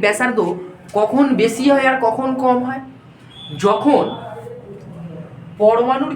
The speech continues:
কেন্দ্রকে প্রোটন সংখ্যাটা বেশি, তখন শেষ কক্ষপথের উপর আকর্ষণ বল বেশি হওয়ার জন্য তার আকারটা কম হয়।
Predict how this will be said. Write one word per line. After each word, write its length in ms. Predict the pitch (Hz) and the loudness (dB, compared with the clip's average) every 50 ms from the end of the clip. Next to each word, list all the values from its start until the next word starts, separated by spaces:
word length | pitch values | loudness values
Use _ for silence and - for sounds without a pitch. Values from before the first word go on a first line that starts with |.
| - | -4
কেন্দ্রকে 380 | 254 247 247 247 233 226 - 202 185 - | -4 -4 0 0 0 0 0 -2 -4 -4
প্রোটন 320 | - 240 254 247 294 330 339 320 - | -2 -2 0 2 2 2 2 2 0
সংখ্যাটা 380 | 311 294 285 277 294 285 285 277 196 | 0 0 0 2 2 2 2 4 4
বেশি, 240 | 214 208 - - - - - - - - - - - - - - - - - - - - - - - - - - - - - - - - - - - - - - - - - - - 147 - - - - - - - - - - - - - - - - | 2 0 0 -6 -12 -14 -18 -20 -20 -20 -20 -20 -20 -20 -20 -20 -20 -20 -20 -20 -20 -20 -20 -20 -20 -20 -20 -20 -20 -20 -20 -20 -20 -20 -20 -20 -20 -20 -20 -20 -20 -20 -20 -20 -20 -20 -20 -20 -20 -20 -20 -20 -20 -20 -20 -20 -20 -20 -20 -20 -16 -8
তখন 280 | - 180 175 170 247 277 302 294 - | -6 -4 -2 0 0 0 0 0 -2
শেষ 140 | - 202 202 - - | -4 -6 -6 -4 -4
কক্ষপথের 360 | 240 226 - 240 240 - 240 233 | -4 -2 -2 -2 -4 -4 -4 -2
উপর 100 | 247 254 202 170 | 0 0 0 0
আকর্ষণ 380 | - 202 202 202 - 240 240 240 233 | 0 -2 -4 -4 -4 -4 -4 -2 0
বল 120 | 240 247 240 180 - | 0 0 0 2 2
বেশি 240 | - 180 - - 311 311 285 | 2 2 4 4 4 6 6
হওয়ার 240 | 285 277 269 254 254 - 202 | 6 6 4 2 2 0 -4
জন্য 220 | 196 175 156 151 156 170 - - - - - - - | -6 -6 -6 -6 -8 -8 -10 -14 -16 -20 -20 -10 -4
তার 140 | - 170 165 - - - | -4 -4 -4 -4 -6 -6
আকারটা 440 | 160 - 208 214 208 - - 277 320 - - - - - - - - - - - - - - 78 76 76 - - - | -4 -2 -2 -2 -4 -4 0 2 2 2 2 -2 -8 -14 -16 -16 -16 -16 -16 -16 -16 -16 -16 -14 -14 -14 -12 -8 -4
কম 200 | 208 208 101 101 87 - 78 | 0 0 2 0 0 -2 -6
হয়। 160 | 78 - - | -10 -12 -14